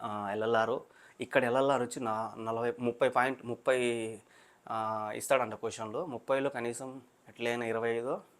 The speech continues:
ఇరవై ఏడో, ఎన్నో చాలా సంథింగ్, ముప్పై మాత్రం ఇస్తాడు. టైమింగ్ కూడా నలభై నిమిషాలు అని చెప్తున్నారు. అది ఎంత మాత్రం తెలియదు మనకు, లైసెన్స్కి పోయినప్పుడు తెలుస్తాయి ఇవన్నీ కూడా. దాని తర్వాత, లైసెన్స్ వచ్చిన తర్వాత దాని గురించి మాట్లాడతా. ప్రస్తుతానికైతే దేవుడి దయ వల్ల మనకైతే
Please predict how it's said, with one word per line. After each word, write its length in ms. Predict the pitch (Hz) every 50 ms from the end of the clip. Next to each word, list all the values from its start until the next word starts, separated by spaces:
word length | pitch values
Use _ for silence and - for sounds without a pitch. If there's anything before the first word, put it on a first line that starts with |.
| _ _ _ - - _ _
ఇరవై 260 | 127 120 113 117 120 120
ఏడో, 240 | 120 117 117 131
ఎన్నో 240 | 135 120 117 123 131 127 - 120
చాలా 140 | 117 113
సంథింగ్, 380 | 107 - 104 107 101 113 110 107
ముప్పై 440 | 131 - - - 131 - _ 139 131
మాత్రం 340 | 131 131 127 - 139 127 117
ఇస్తాడు. 360 | 110 - 113 107 - - - - - - - - _ _
టైమింగ్ 280 | 139 143 147 151 151 151
కూడా 160 | 156 156 156
నలభై 280 | 139 131 127 131 127 131
నిమిషాలు 360 | 131 127 131 131 - 147 139
అని 160 | 127 127 127
చెప్తున్నారు. 520 | 123 113 - - 110 107 101 101 113 - - -
అది 140 | 110 104 107
ఎంత 140 | 101 101 113
మాత్రం 300 | 110 110 110 120 110 107
తెలియదు 360 | 107 104 107 101 113 135 - -
మనకు, 280 | 110 101 101 107 127 170 - - - - - - _ -
లైసెన్స్కి 520 | 113 110 110 117 120 120 113 110 107 104
పోయినప్పుడు 420 | 101 - 113 110 110 107 - 131 117
తెలుస్తాయి 380 | - 110 107 - - 117 101
ఇవన్నీ 220 | 98 101 98 101 101
కూడా. 160 | 104 107 135
దాని 260 | 139 110 110 110 107
తర్వాత, 340 | 110 117 120 120 123 - 147 - - - _ - - _ _ - - - _ 117
లైసెన్స్ 260 | 120 123 135 143 135
వచ్చిన 200 | 127 - 127 120
తర్వాత 380 | 123 120 127 127 131 127 -
దాని 300 | 180 147 117 120 113 113
గురించి 280 | 104 120 120 113 - 120
మాట్లాడతా. 380 | 113 101 101 98 - - - 170
ప్రస్తుతానికైతే 720 | - - 117 - - 131 127 123 117 110 107 - 165 214 - _ - - - _ _ -
దేవుడి 220 | 123 117 120 117
దయ 100 | 117 113
వల్ల 240 | 110 110 120 156 208 - - -
మనకైతే 460 | - 107 107 104 107 104 - 135 165